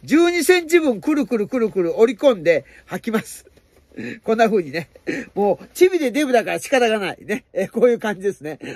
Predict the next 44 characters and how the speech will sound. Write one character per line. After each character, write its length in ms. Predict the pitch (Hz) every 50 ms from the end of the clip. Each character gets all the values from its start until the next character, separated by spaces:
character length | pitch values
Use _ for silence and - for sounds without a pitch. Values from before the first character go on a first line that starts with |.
| - - -
は 180 | 220 196 180
い。 60 | 175 - - _ _ - 427 330 - - -
と 120 | - 247 240
い 80 | 247
う 80 | 247 214
こ 80 | 240 233
と 80 | 220
で 60 | 202
ご 120 | 175 190 196
ざ 100 | 185 175
い 60 | 180
ま 140 | 185 175 160
す。 160 | - - _ _ _ _ _ _ - _ _ _ _ - - - _ - - - - - - - - _ - - - _ - - 85 - _ - - - - - 269 - - - - - -
で、 220 | 247 277 285 285
結 220 | - 392 403 - _
構 140 | - 339 294
ね、 100 | 277 247
こ 80 | 247 247
う、 40 |
ス 100 | 233 -
ト 80 | - 392
レ 160 | 440 440 508 -
ッ 40 |
チ 120 | - 311 254
が 240 | 226 190 151 - - _ _ _ _ _ - - -
効 80 | 285
く 60 | 262
ん 80 | 208 170
で、 300 | 160 180 175 156 131 - _ _ _ _ _ _
ね、 120 | 175 190
こ 140 | - - 220
う、 60 | 185
デ 160 | 151 330 392 415
ブ 120 | 392 359
に 120 | 294 254
は 80 | 220 185
も 120 | 170 190
っ 60 | 202 -
て 100 | 277 202
こ 160 | 254 302 285
い 40 | 214
で 80 | 185 -
す 120 | - 147
ね。 320 | 156 156 156 156 156 147